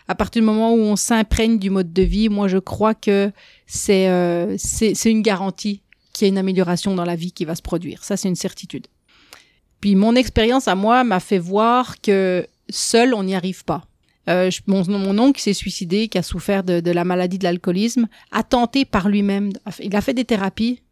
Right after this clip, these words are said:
mais il retournait chez lui seul après. Donc, il retournait à, dans un monde où il n'y en avait pas d'autres d'alcooliques. Donc, il n'était pas compris. Et ce sentiment de pas être compris,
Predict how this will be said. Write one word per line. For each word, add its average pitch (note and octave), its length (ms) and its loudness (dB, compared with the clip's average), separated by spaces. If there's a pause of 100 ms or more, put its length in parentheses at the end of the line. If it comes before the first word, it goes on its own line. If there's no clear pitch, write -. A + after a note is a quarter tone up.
mais G3 160 2
il G#3+ 60 6
retournait A3 400 -2
chez - 180 -4
lui G3 160 -2
seul G3+ 280 0
après. - 260 -6 (420)
Donc, F#3 220 -2
il F#3+ 180 -4
retournait G#3+ 440 -2
à, A#3 120 0
dans F3+ 240 -2
un F#3 120 0
monde G#3+ 360 0 (300)
où G#3+ 80 0
il G#3+ 80 4
n'y A3 80 0
en G#3+ 100 -4
avait G#3+ 200 -2
pas C4 180 -2
d'autres F#3 180 -2
d'alcooliques. D#3+ 640 -8 (300)
Donc, F#3+ 260 -6
il A3 100 -2
n'était G3 200 -4
pas A#3+ 180 -2
compris. A3+ 540 -2 (300)
Et G3 60 -2
ce - 160 -2
sentiment B3 600 0
de G3+ 80 -2
pas G3+ 180 -2
être A#3 140 -6
compris, G#3+ 460 -4